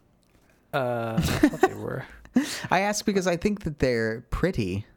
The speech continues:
Speaker 2: but
Speaker 1: They're pretty.
Speaker 2: and,
Speaker 1: Yeah,
Speaker 2: and
Speaker 1: sorry.
Speaker 2: some of the, um, Sylvanas stuff she does.
Speaker 1: Of course. Well, you know,
Speaker 2: Yeah,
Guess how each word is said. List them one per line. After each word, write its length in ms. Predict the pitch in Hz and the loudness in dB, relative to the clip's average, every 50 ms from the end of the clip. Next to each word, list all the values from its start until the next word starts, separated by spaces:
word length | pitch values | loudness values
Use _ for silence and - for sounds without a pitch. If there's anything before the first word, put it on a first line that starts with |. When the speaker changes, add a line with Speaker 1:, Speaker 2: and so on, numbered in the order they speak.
| _ _ _ _ _ _ _ - | _ _ _ _ _ _ _ -4
Speaker 2:
but 80 | 113 | 0
Speaker 1:
They're 120 | - 160 143 | 0 0 0
pretty. 420 | - - - 170 151 131 110 104 - - - - - _ _ | 0 0 0 0 0 0 -4 -6 -8 -12 -18 -20 -20 _ _
Speaker 2:
and, 200 | - 143 139 139 | -2 0 0 0
Speaker 1:
Yeah, 120 | 139 - 147 | -2 -2 -2
Speaker 2:
and 80 | 135 135 | -2 0
Speaker 1:
sorry. 120 | 123 117 - | 0 0 0
Speaker 2:
some 160 | 165 156 156 | 0 2 2
of 140 | 139 120 117 | 0 0 0
the, 540 | 120 113 110 110 107 104 104 101 101 98 104 - | 0 0 0 0 0 0 0 0 -2 -2 -4 -6
um, 360 | - 104 98 95 92 92 95 98 | -4 -4 -2 -2 -2 -2 -4 -2
Sylvanas 840 | - - 117 101 110 110 117 117 113 101 95 - - - - - - - - - | -2 -2 -2 -2 -2 -2 -2 -2 -2 -2 -4 -4 -4 -6 -6 -8 -10 -14 -14 -8
stuff 600 | - - - - 104 92 92 90 - - - - - - | -6 -6 -4 -2 -2 -2 -4 -4 -8 -12 -18 -16 -12 -10
she 180 | - - 107 | -6 -6 -4
does. 320 | 87 95 87 87 87 - 139 | -4 -2 -2 -2 -2 -2 -2
Speaker 1:
Of 160 | 127 - - | -2 -4 -4
course. 500 | - - 135 110 104 - - - - - | -4 -2 -2 -2 -4 -4 -4 -6 -6 -6
Well, 240 | 160 131 110 107 113 | -4 -4 -4 -4 -4
you 200 | 117 120 110 110 | -6 -6 -6 -6
know, 220 | 120 110 95 - | -8 -8 -8 -6
Speaker 2:
Yeah, 320 | 107 98 87 85 82 82 | -4 -4 -2 -4 -4 -6